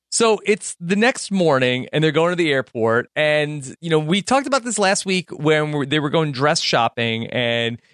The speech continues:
Yara finally said that Jovi's mom could come.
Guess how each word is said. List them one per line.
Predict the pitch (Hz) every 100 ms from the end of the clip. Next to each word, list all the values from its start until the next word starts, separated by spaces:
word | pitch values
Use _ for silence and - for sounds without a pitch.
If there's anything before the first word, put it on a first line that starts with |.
| _
Yara | 120 143 147 147 139 131
finally | 143 139 147 147 139
said | - 147 131 127
that | 120 -
Jovi's | 147 135 131 104
mom | 120 131 139 143
could | 131 104
come. | 113 104